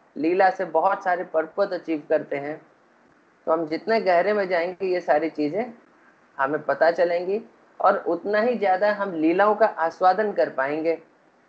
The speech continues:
इस समय हम लीलाओं का आस्वादन क्यों नहीं कर पाते? करते हैं, लीलाएं किसे नहीं अच्छी लगती,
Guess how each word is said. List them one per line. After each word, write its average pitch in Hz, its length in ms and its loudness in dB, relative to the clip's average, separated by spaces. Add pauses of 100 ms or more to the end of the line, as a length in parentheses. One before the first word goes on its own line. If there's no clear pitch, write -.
(1700)
इस 240 280 -2
समय 254 260 4
हम 233 520 -4
लीलाओं 220 500 2
का 220 140 2
आस्वादन 175 640 -2
क्यों 175 180 -6
नहीं 196 180 -4
कर 180 160 0
पाते? 156 340 0 (640)
करते 240 340 4
हैं, 202 260 -4 (160)
लीलाएं 147 400 -4
किसे 165 260 -8
नहीं 190 180 -6
अच्छी 165 220 -4
लगती, 143 380 -4